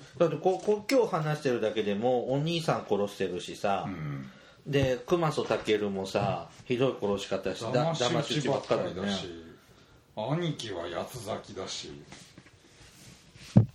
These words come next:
Speaker 1: これが大和健なんですよ。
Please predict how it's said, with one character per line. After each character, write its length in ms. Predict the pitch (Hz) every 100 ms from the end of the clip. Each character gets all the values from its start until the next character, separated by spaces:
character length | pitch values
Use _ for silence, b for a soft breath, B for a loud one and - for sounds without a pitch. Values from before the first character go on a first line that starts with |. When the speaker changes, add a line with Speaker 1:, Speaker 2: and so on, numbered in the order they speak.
| - - -
Speaker 1:
こ 140 | 78
れ 140 | 92
が 140 | 92 127
大 200 | 139 131
和 120 | 120 98 - 85
健 280 | 90 82 85
な 120 | 85
ん 100 | 80
で 140 | 71
す 140 | - -
よ。 120 | -